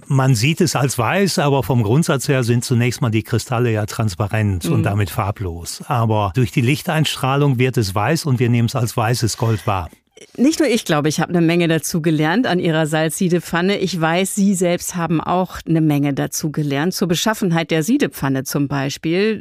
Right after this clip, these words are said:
Speaker 2: Die Pfanne war nach drei Jahren fast hinüber und hatte durch die aggressive Sohle ziemlich gelitten. Wie haben Sie das so schnell gelöst?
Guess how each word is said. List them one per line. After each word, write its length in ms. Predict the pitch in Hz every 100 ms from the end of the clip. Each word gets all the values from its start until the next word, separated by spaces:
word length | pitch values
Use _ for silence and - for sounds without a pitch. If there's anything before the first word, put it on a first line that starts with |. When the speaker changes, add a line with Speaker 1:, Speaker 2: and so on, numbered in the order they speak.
| 175
Speaker 2:
Die 80 |
Pfanne 320 | 165 185 220 190
war 160 | 170
nach 140 | 196 180
drei 240 | - 147
Jahren 400 | 190 226 233 294 302
fast 340 | - - 151
hinüber 600 | - 202 294 170 127 151 -
und 320 | 165 165 - -
hatte 420 | 165 - 175 170 -
durch 160 | 175 175
die 180 | - -
aggressive 600 | 143 - 165 - 180 170
Sohle 340 | 165 170 165
ziemlich 380 | - 185 170 -
gelitten. 480 | 170 156 185 170 156 - - - -
Wie 420 | 160 160 226 202
haben 260 | 208 240 220
Sie 180 | 214
das 260 | 202 185 -
so 80 | 170
schnell 380 | 139 - 160 156
gelöst? 580 | 151 151 - - -